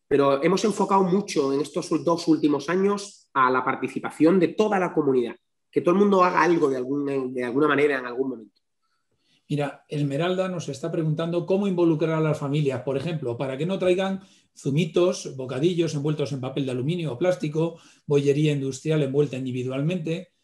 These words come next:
Speaker 2: ¿Cómo involucrar a las familias?
Speaker 1: Pues mira, Esmeralda, la clave para mí es que sean los niños los que exijan a las familias. Eh, nosotros convencemos a los niños y los niños llegan a casa exigiendo a sus padres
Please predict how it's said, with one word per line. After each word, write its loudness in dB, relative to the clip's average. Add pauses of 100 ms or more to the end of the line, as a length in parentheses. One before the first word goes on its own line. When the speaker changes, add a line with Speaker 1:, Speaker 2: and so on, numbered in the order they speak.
(260)
Speaker 2:
¿Cómo -2
involucrar 0
a 0
las -4
familias? -16
Speaker 1:
Pues 12
mira, 10
Esmeralda, 6
la 4
clave 4
para 4
mí 0
es -6 (340)
que -6
sean -2
los 2
niños 2
los -2
que -2
exijan -4
a -4
las -2
familias. 2
Eh, -2 (640)
nosotros 4
convencemos 6
a 4
los 6
niños 6
y 4
los 4
niños 2
llegan 0
a -4
casa -6
exigiendo 0
a -4
sus -10
padres 0